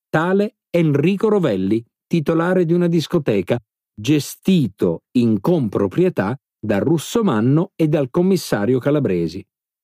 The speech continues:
che però non gli aveva detto niente di fondamentale, anche perché c'era poco da dire, che Valpreda venne indicato come il depositante la bomba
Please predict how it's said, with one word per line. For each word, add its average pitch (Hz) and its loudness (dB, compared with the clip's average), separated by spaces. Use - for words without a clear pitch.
che - 0
però 127 0
non 131 2
gli 123 2
aveva 143 2
detto 143 0
niente 208 2
di 190 2
fondamentale, 175 0
anche 151 0
perché 90 -6
c'era 185 -2
poco 165 -2
da 82 -2
dire, 76 -6
che 120 0
Valpreda 160 0
venne 147 2
indicato 160 0
come 131 0
il 110 0
depositante 120 0
la 101 2
bomba 190 0